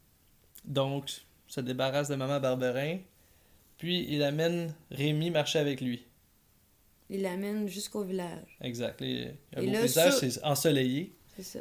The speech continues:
Speaker 1: Et là, toi, tu
Speaker 2: Puis
Speaker 1: te
Speaker 2: là,
Speaker 1: dis,
Speaker 2: oui.
Speaker 1: à ce moment-là, le cauchemar se réalise,
Speaker 2: Oui,
Speaker 1: comme
Speaker 2: c'est
Speaker 1: si c'était une prémonition.
Speaker 2: C'est ça, là, est-ce que c'est le cauchemar qui se réalise ? Est-ce que... Parce qu'on en comprend qu'il va vra-, effectivement aller le vendre.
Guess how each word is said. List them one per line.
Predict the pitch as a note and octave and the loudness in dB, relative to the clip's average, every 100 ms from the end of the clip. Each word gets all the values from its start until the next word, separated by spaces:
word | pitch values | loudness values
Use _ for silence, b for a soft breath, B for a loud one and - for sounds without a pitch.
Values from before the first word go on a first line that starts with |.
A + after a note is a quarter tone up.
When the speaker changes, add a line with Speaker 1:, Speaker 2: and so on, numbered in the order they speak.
| - | -6
Speaker 1:
Et | C#3 | 2
là, | D#3+ F3+ | 4 4
toi, | F3+ E3+ F3+ F3+ | 2 8 8 8
tu | - | 4
Speaker 2:
Puis | B3 | 4
Speaker 1:
te | |
Speaker 2:
là, | C4+ D4+ G#3 | 6 6 6
Speaker 1:
dis, | F3 F#3 A3+ | 4 2 0
Speaker 2:
oui. | G#3 G#3 | 0 0
Speaker 1:
à | D3 | 0
ce | C3+ | 0
moment-là, | C3 B2+ C#3 D#3+ | 2 2 4 2
le | C3 B2+ | 2 -4
cauchemar | - E3+ D3 D#3+ D#3 | 2 2 4 4 4
se | D#3 | 4
réalise, | C#3 B2+ A#2+ C3 C#3+ D3 - | 2 2 2 0 -2 -4 -2
Speaker 2:
Oui, | G#3 B3+ B3 | 6 8 8
Speaker 1:
comme | F3+ | 6
Speaker 2:
c'est | |
Speaker 1:
si | D#3 | 6
c'était | E3+ | 6
une | D3+ | 4
prémonition. | - D#3 C#3+ C#3 - D3 | 4 2 2 0 0 0
Speaker 2:
C'est | A#3 G#3+ | 2 2
ça, | G#3+ A#3 | 4 2
là, | |
est-ce | G#3+ G3+ G3 | 2 -2 -4
que | A3+ | -4
c'est | G#3+ | -4
le | |
cauchemar | G#3 G3+ G#3 G#3+ | -4 -4 -2 -4
qui | G#3+ | -6
se | - | -8
réalise ? | G3+ F3+ E3+ G#3 D4 | -6 -6 -6 -6 -6
Est-ce | A3 E3+ | -6 -8
que... | - G3 G3+ B B B B - | -4 -4 -4 B B B B -12
Parce | - F#3 | -6 -6
qu'on | - F3+ F3+ | -4 -2 -2
en | F3 | -2
comprend | F3 F#3 F3 - G3 | -2 -4 -4 -4 -8
qu'il | G3 F#3 E3+ | -6 -6 -4
va | F3 | -4
vra-, | F3 - | -4 -4
effectivement | F3+ F3 G3 F#3+ | -4 -6 -4 -2
aller | F#3 | -2
le | F3+ | -2
vendre. | D#3+ E3 B3 | -4 -6 -6